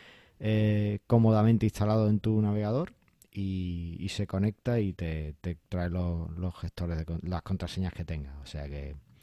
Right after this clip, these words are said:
muy bien, muy interesante. Y por último, pues tenemos nuestro artículo elegido del blog de PrestaShop,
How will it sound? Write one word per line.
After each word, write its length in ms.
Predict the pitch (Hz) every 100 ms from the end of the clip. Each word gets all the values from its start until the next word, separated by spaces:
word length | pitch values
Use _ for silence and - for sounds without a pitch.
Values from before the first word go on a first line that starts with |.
| - - _ _
muy 140 | 98 78
bien, 100 | 76
muy 100 | 95
interesante. 520 | 92 85 78 71 71 - - _ - - - - - - - - - - - - -
Y 340 | 139 156 160
por 240 | - 147 151
último, 480 | 151 - 151 165
pues 260 | 147 113 98
tenemos 380 | 113 113 123 123
nuestro 280 | 123 - 107
artículo 400 | 90 117 120 127
elegido 340 | 113 127 135
del 80 | 113
blog 160 | 104 101
de 80 | 98
PrestaShop, 540 | 98 - 104 160